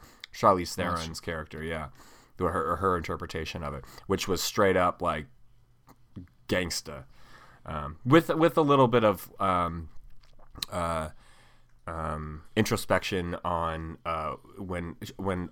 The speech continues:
Speaker 1: Eileen Wuornos would have introspection on her relationship with her lesbian lover, who put, was played by Christina Ricci. <laughs> Um, but,
Speaker 2: Right.
Speaker 1: but, but Lily Rabe, I think, was amazing, and I was very skeptical. Like, I wouldn't take that role on if that's the role that,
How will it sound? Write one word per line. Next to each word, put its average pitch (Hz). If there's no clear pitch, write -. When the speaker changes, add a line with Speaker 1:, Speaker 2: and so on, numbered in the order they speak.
Speaker 1:
Eileen 95
Wuornos 90
would 82
have 87
introspection 87
on 82
her 87
relationship 85
with 82
her 82
lesbian 80
lover, 78
who 85
put, -
was 80
played 82
by 80
Christina 95
Ricci. 147
<laughs> -
Um, 82
but, 117
Speaker 2:
Right. -
Speaker 1:
but, 110
but 117
Lily 135
Rabe, 107
I 98
think, 92
was 85
amazing, 90
and 120
I 131
was 139
very 110
skeptical. 107
Like, 85
I 104
wouldn't 104
take 95
that 90
role 90
on 92
if 92
that's 95
the 92
role 92
that, 87